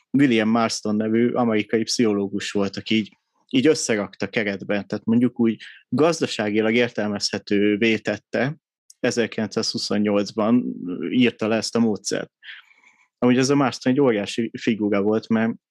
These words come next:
például ő volt, aki a, a Wonder Woman-nek a, a képregény karaktert kitalálta. Azt ő, ő meg a, meg a hazugságvizsgának az elődjét is ő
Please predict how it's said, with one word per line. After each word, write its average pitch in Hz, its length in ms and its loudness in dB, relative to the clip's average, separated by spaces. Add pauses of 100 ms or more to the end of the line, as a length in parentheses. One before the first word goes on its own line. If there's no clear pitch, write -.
(140)
például 120 300 4
ő 131 100 4
volt, 113 260 0
aki 110 240 -2
a, 110 200 2 (120)
a 120 80 -4
Wonder 113 440 2
Woman-nek 104 480 -2
a, 107 280 -4
a - 80 -10
képregény 104 500 -2
karaktert 107 560 -4
kitalálta. 110 760 -2 (760)
Azt - 160 -4
ő, 117 140 2
ő 120 160 2
meg 117 240 0
a, 117 300 0 (600)
meg 117 160 0
a 123 40 2
hazugságvizsgának 110 960 -2
az 110 80 -2
elődjét 104 520 -2
is - 120 -4
ő 107 260 0